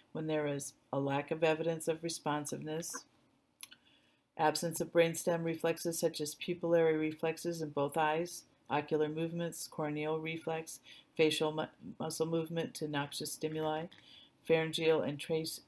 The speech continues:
tracheal reflexes, absence of breathing drive based on disconnection from the ventilator, no respiratory movements for eight to ten minutes, and repeated again for ten to fifteen minutes after being adequately preoxygenated.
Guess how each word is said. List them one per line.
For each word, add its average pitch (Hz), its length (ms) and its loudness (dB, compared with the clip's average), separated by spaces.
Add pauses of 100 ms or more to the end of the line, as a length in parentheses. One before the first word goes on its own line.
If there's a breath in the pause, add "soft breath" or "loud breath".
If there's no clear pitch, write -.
(140)
tracheal 160 720 0
reflexes, 156 760 -2 (460 loud breath)
absence 165 580 0
of 147 220 -2
breathing 160 340 -2
drive 156 420 2
based 151 280 0
on 147 100 -2
disconnection 151 680 -6
from 151 220 -4
the 143 60 -6
ventilator, 147 640 -4 (360 soft breath)
no 160 180 2
respiratory 156 600 2
movements 147 460 -4
for - 200 -4
eight 147 180 0
to - 100 -12
ten 160 240 -4
minutes, 147 420 -4 (340 soft breath)
and 160 140 0
repeated 151 480 -2
again 151 340 -2
for - 140 -8
ten 143 260 -6
to 143 60 -8
fifteen 160 460 -4
minutes 151 340 -4
after 139 300 -4
being 147 320 -6
adequately 147 760 0
preoxygenated. 143 960 -4